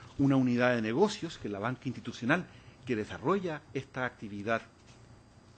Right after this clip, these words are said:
para atender al Estado como cliente y a sus reparticiones, postula permanentemente en el mercado público a ser proveedor de los servicios que ofrece,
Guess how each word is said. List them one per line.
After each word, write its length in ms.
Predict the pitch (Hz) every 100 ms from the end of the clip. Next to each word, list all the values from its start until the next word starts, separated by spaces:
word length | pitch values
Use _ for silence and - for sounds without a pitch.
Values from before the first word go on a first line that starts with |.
| - - - - - - - -
para 220 | 127 123
atender 480 | 123 113 120 147 -
al 120 | 117
Estado 480 | 107 - 160 175 143
como 320 | 117 104 120 - -
cliente 480 | 98 113 147 143 233 - - - - -
y 60 | -
a 40 |
sus 300 | - - - -
reparticiones, 760 | - - - - 185 208 226 - - - - _ - - - - - - - - - - - - _ - -
postula 440 | 175 - 208 160
permanentemente 960 | 156 127 127 151 151 143 175 180 - 139
en 60 | 131
el 60 |
mercado 360 | 120 107 117 110
público 600 | 117 131 127 120 113 113 -
a 80 | -
ser 180 | 123
proveedor 560 | - 123 107 101 120 143
de 180 | 123 107
los 140 | 101
servicios 480 | - 87 131 - 139
que 140 | -
ofrece, 380 | 104 - - 202